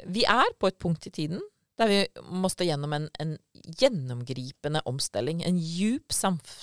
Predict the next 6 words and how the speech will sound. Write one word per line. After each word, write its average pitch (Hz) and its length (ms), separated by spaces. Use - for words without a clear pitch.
samfunnsendring, 151 760
samhälleendring. 147 1120
Eh, 160 540
og 226 100
det 233 160
innebär 175 680